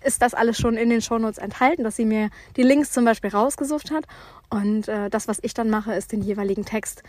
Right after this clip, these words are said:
dazu zu schreiben, was halt eben selber die Shownotes sein sollen. Und ja,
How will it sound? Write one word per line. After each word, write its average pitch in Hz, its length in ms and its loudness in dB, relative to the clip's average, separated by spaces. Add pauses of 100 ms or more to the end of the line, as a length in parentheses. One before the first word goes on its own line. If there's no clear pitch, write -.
(240)
dazu 233 260 2
zu 233 140 -4
schreiben, 214 420 0
was 196 200 -4
halt 196 160 -2
eben 202 200 -2
selber 196 280 -4
die 190 140 -6
Shownotes 190 400 -8
sein 196 240 -2
sollen. 214 300 4 (500)
Und 208 500 -2 (260)
ja, 214 140 2